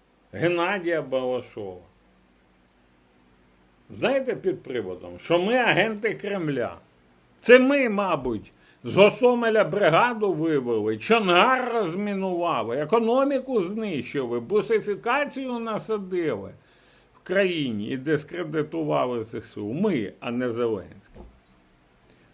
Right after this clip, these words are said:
Тому, а, ну, мабуть, ми ж і набу, сап, е,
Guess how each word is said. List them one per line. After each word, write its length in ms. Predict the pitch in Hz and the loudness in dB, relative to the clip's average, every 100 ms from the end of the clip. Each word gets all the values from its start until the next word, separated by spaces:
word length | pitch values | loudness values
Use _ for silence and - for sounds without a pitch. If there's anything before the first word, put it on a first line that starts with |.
| _ - | _ 0
Тому, 600 | 175 185 220 220 190 - _ _ _ _ _ _ _ _ _ _ _ _ _ _ _ _ | 0 2 0 0 -2 -6 _ _ _ _ _ _ _ _ _ _ _ _ _ _ _ _
а, 220 | - 160 120 | -6 -4 -4
ну, 180 | 147 | -6
мабуть, 420 | 170 185 175 156 117 | -4 -2 -2 -4 -4
ми 260 | 156 175 | -6 -4
ж 100 | 127 | -4
і 60 | 160 | -4
набу, 440 | 156 147 131 120 | -4 -6 -6 -10
сап, 460 | - - 113 92 - _ | -10 -10 -6 -6 -10 _
е, 40 | _ | _